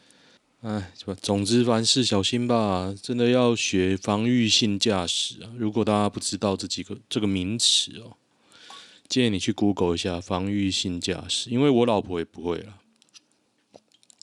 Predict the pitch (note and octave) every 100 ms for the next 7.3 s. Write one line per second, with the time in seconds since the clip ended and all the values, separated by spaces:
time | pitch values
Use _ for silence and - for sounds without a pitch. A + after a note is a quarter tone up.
0 | - _ _ _ - - D3+ D3 A2+ G2+
1 | A2+ A2 B2 A2 F#2+ F2 G#2 F2+ - F#2
2 | - A2 - A#2 A2+ G#2 F#2+ A2 G2+ F2+
3 | - F2 - - A2+ - _ _ _ _
4 | _ _ _ _ _ - - - - A#2
5 | B2+ A#2+ C3+ A#2 A#2+ F#2 G#2 G#2+ - E2+
6 | E2+ G2+ F#2+ F#2 F2 F2+ G2 G2 F2+ -
7 | F#2 E2 D#2+